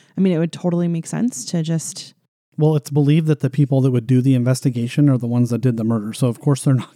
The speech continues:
Speaker 2: going to investigate
Speaker 1: Right, exactly. They're
Speaker 2: any
Speaker 1: not gonna
Speaker 2: further.
Speaker 1: investigate any further. Exactly. I just wanna know, like, what they did to Ray to get him to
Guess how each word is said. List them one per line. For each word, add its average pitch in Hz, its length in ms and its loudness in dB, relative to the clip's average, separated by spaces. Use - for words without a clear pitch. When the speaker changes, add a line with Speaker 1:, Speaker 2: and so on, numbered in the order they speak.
Speaker 2:
going 170 140 2
to 151 120 -4
investigate 127 560 -2
Speaker 1:
Right, 180 300 0
exactly. 190 480 -2
They're 151 100 4
Speaker 2:
any 170 120 4
Speaker 1:
not - 20 -6
gonna 175 140 4
Speaker 2:
further. 131 80 2
Speaker 1:
investigate 170 560 0
any 160 180 -2
further. 202 340 -2
Exactly. 165 680 -4
I 320 140 -4
just - 240 -4
wanna 202 240 4
know, 190 180 2
like, 180 240 -2
what 185 280 -2
they 180 160 0
did 180 480 -2
to 170 480 0
Ray 185 560 2
to - 80 -4
get 175 220 -4
him 190 340 2
to 165 560 0